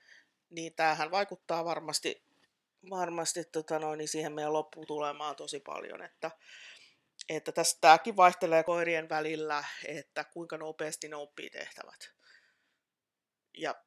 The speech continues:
tietysti siihen vaikuttaa aina se koiran oma motivaatio ja sitten palkkiolaatu ja se kriteeri, että miten ne, miten ne tehtävät opitaan, mutta tää on tärkeä ominaisuus siellä meidän koirissa ja tätä pitää, pitää vaalia.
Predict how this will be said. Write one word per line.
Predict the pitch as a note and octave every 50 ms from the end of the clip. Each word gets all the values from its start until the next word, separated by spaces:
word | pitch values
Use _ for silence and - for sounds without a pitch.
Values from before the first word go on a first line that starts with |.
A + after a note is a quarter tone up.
| _ _
tietysti | - E3 F3 F3 E3+ - E3+
siihen | - - F3 F3 E3+ E3+ E3+ D#3+ - _ -
vaikuttaa | F#3 F3 F3 F3+ F3 - - E3+ D#3 E3
aina | E3+ E3+ E3+ F3
se | - E3+ D#3
koiran | - E3+ E3+ E3 E3+ E3
oma | E3+ E3 E3+ E3
motivaatio | E3 E3+ E3 E3 - E3+ E3 D#3+ D#3+ E3 E3+ E3 - E3 D#3+ D#3 D#3 - - - _ _ _ _ _ _ _ - _ _ _ _ _ _ _ _ _ _ _ _ _ - -
ja | E3+ D#3 - -
sitten | - F3 E3 - - E3
palkkiolaatu | - E3+ E3+ E3+ - - F3+ E3 D#3 D#3+ D#3+ D#3 D#3+ - E3+
ja | F#3
se | - E3
kriteeri, | - - F3 E3 - E3+ E3 E3 D#3+ - -
että | E3 - D#3+
miten | E3 E3 D#3+ - D#3+ D#3+ D#3+
ne, | D#3+ E3 E3+ - _ _
miten | _ E3+ E3+ E3+ E3+ E3+ - E3+ E3+
ne | E3+
tehtävät | E3+ E3+ E3+ E3+ E3+ F3 F3 E3+ E3+ F3
opitaan, | F3 F3 - F3 E3+ E3 E3+ E3+ D#3+ -
mutta | - F#3+ _ - F#3 D#3+ - - _ _ F3 _ _ -
tää | F#3 E3+ F3
on | F#3 F3
tärkeä | F3+ F3 F3 F3 - F3+ F3 E3+ E3
ominaisuus | E3+ E3+ F3 E3+ E3+ E3 E3 E3 - F#3 F3+ F3 - -
siellä | F3 E3 E3 D#3+
meidän | D#3+ D#3+ D#3+ D#3+ D#3+ D#3 D#3 _ _
koirissa | - D#3 D#3 D#3 D3+ D#3 D#3 - - D#3
ja | D3+ C#3
tätä | - - - - _
pitää, | - _ - C#3 C3+ - - - _ _
pitää | - D3 - C#3+ C#3+ C#3+
vaalia. | C#3 C#3 C#3+ D3+ D3+ D#3 D3+